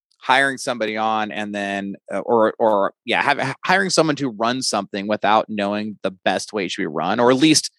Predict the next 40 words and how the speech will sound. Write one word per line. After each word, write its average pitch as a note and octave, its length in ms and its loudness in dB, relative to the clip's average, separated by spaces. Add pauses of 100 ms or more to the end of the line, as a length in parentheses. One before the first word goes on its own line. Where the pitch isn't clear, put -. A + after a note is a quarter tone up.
(300)
at A2+ 180 2
that G#2 240 0
time, A#2+ 460 -4 (160)
a D#3 100 4
good D3 200 2
way D#3 180 6
to D3+ 80 4
run D3+ 240 4
it, D#3+ 160 0 (420)
um, A#2+ 220 2
could A#2+ 140 -6
be G#2+ 100 -4
a F#2+ 60 -4
problem, D2 460 -4 (120)
right? A#2+ 240 4 (300)
So C3+ 280 2 (340)
generally, E3+ 400 -2
it C#3 60 -8
kinda F3 220 -4
happens, B2+ 420 -6 (300)
uh, A#2 120 2
we C3 60 -4
still E3+ 180 4
kinda G#2+ 220 0
do F#2+ 160 -6
this F2+ 220 -8
most G#2 260 -4
of E2 60 -6
the - 60 -10
time, G#2 260 -4 (440)
is G#2+ 320 2
that, G#2+ 280 2 (200)
uh, G2 300 -2
if A#2+ 160 0
we B2+ 140 0
have A2 300 2
something G#2 420 -4
that F#2 160 -4
we F#2+ 120 -6
want, F#2 560 -2